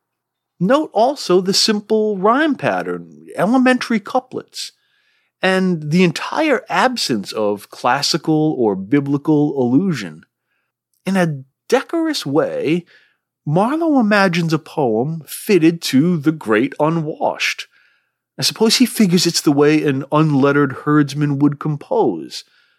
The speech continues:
quite unlike the complex metrical style of, say, Spenser in the Shepherd's Calendar. There's something of a feigned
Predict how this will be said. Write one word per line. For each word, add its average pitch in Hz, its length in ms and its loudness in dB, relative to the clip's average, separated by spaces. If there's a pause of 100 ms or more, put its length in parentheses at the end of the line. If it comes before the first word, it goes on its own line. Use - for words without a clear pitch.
(120)
quite 180 340 0
unlike 123 580 0
the 110 400 -2
complex 123 680 -4
metrical 110 580 -4
style 92 720 -8
of, 90 180 -10
say, 90 380 -2 (320)
Spenser 143 840 -2
in 107 140 -6
the 98 60 -4
Shepherd's 107 440 -4
Calendar. 76 580 -14 (800)
There's 156 160 2
something 247 400 -2
of 151 100 0
a 185 140 -2 (100)
feigned 127 640 -2